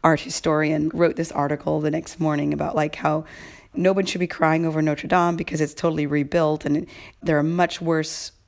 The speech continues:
tragedies like the, the Cathedral of Noto, which I do have to kind of admit, in a certain sense, buildings to, that were much better preserved, like San Paolo in eighteen twenty-three, like I talked about.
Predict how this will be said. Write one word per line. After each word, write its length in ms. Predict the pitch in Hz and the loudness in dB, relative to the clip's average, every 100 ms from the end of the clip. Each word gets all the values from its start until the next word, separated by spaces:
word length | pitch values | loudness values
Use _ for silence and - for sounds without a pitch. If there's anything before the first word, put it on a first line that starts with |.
| _ - - _ _ _ | _ -16 -16 _ _ _
tragedies 840 | - 175 170 170 170 160 160 156 | -2 2 2 0 0 2 2 0
like 220 | 151 147 - | -2 -4 -2
the, 260 | 151 151 - - - | -2 -2 -8 -20 -8
the 80 | 180 | -2
Cathedral 460 | 175 170 180 170 160 | 0 0 0 2 0
of 140 | 151 | 2
Noto, 500 | 170 180 175 175 160 | 2 2 2 2 2
which 360 | 170 208 - - _ _ _ _ _ _ _ - | 2 0 -2 -6 _ _ _ _ _ _ _ -2
I 60 | 226 | 0
do 140 | 277 | 2
have 160 | 247 226 | 0 0
to 100 | 190 | -2
kind 220 | 185 180 | 0 2
of 80 | 160 | 0
admit, 280 | 156 165 - | 0 0 0
in 120 | 160 | -2
a 60 | |
certain 300 | 156 - 151 | -2 -4 -4
sense, 340 | 147 160 165 - - - - | 0 0 -2 -6 -18 -20 0
buildings 400 | 185 180 180 165 | 2 2 0 -2
to, 180 | - 165 - | -2 -2 0
that 140 | 170 | 0
were 120 | 160 | 2
much 280 | 160 160 - - - - | 0 -2 -6 -16 -6 2
better 220 | 160 156 | 2 2
preserved, 480 | - 143 165 151 - | -2 0 2 0 0
like 180 | 240 226 | -2 -2
San 240 | 208 196 | -2 -2
Paolo 600 | - 165 170 147 151 165 - | 0 0 0 0 -2 -4 0
in 80 | 170 | 0
eighteen 280 | 170 - 165 | 0 -2 -2
twenty-three, 520 | 170 156 - 165 160 | 0 0 0 0 0
like 180 | 165 160 | 0 -2
I 60 | |
talked 320 | - 160 - | 0 0 0
about. 220 | 147 147 | -2 -2